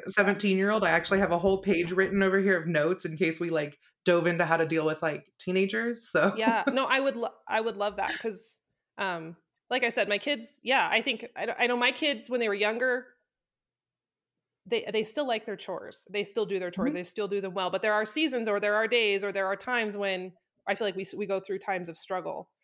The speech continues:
Speaker 2: And I know with
Speaker 1: Mm-hmm.
Speaker 2: teenagerhood, I, I don't know. I'm curious to see how that plays out. So give me your strategies.
Speaker 1: Well, okay. So he started his teenage years, well, I guess,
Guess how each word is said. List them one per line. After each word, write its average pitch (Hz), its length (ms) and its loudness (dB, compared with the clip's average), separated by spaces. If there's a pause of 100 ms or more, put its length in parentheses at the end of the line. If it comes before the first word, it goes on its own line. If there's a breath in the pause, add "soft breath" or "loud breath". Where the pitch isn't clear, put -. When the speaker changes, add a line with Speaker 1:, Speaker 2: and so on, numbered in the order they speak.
(200)
Speaker 2:
And 208 100 0
I 208 120 4
know 208 320 2
with 190 160 4
Speaker 1:
Mm-hmm. 180 140 -6 (520)
Speaker 2:
teenagerhood, 202 720 -4 (640)
I, 196 160 -2 (100)
I 214 100 -2
don't 208 120 -4
know. 196 140 -4
I'm 190 120 -6
curious 233 320 -2
to 220 60 -12
see 233 140 -8
how 208 140 0
that 190 200 0
plays 185 220 -6
out. 180 280 -2
So 190 200 -4
give 208 160 -6
me 233 160 -2
your 175 240 -6 (160)
strategies. 185 760 -6 (800 soft breath)
Speaker 1:
Well, 208 480 2 (180)
okay. 208 300 2
So 202 540 4 (800 loud breath)
he 240 420 0
started 214 420 2
his 190 220 2
teenage 180 420 -2
years, 147 640 0 (520)
well, 139 380 2 (540 soft breath)
I 160 80 -6
guess, 156 340 0